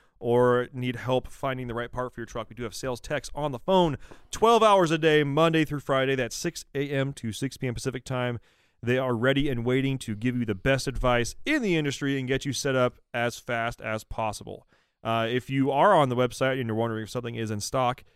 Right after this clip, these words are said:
if you're looking at it and by the part number, you see a logo that says Quick Ship. That's right, Quick Ship. That means verified, in stock,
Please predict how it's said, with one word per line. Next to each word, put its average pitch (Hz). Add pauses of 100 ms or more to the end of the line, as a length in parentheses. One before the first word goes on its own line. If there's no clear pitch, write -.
(140)
if -
you're 120
looking 165
at 113
it 160
and 107
by 120
the 107
part 147
number, 110
you 110
see 123
a 110
logo 117
that 113
says 110
Quick - (100)
Ship. - (500)
That's -
right, 120
Quick -
Ship. - (240)
That 143
means 131 (180)
verified, 131 (140)
in 175
stock, 123